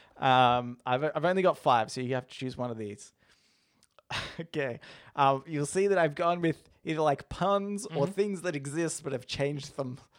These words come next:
Speaker 1: slightly.
Speaker 2: <laughs>
Speaker 1: Um, 'cause again, it's all about a snappy name.
Speaker 2: Yeah.
Speaker 1: Okay.
Speaker 2: And then the, the good thing is, for, f-,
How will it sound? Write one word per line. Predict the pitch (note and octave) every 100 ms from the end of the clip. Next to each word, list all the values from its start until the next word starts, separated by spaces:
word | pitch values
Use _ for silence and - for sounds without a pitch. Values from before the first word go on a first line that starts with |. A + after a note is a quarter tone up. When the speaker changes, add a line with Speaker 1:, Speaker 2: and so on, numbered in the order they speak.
| -
Speaker 1:
slightly. | - D3+ E3+ E3 D#3+ E3 D3+ D3+ -
Speaker 2:
<laughs> | D3+ - _ -
Speaker 1:
Um, | C3 C3 B2+ C3 -
'cause | F3
again, | A#3 C#4 -
it's | -
all | D3
about | D#3+ -
a |
snappy | - G3+ A3
name. | A#3 G3+ C3
Speaker 2:
Yeah. | A2+
Speaker 1:
Okay. | - B2+ C#3+ -
Speaker 2:
And | E3
then | F#3 C3 A#2
the, | C#3 - _
the | C#3
good | A2+ C3+
thing | A#2 F#2+
is, | D#2 - _ _ _ _ _ -
for, |
f-, | A2+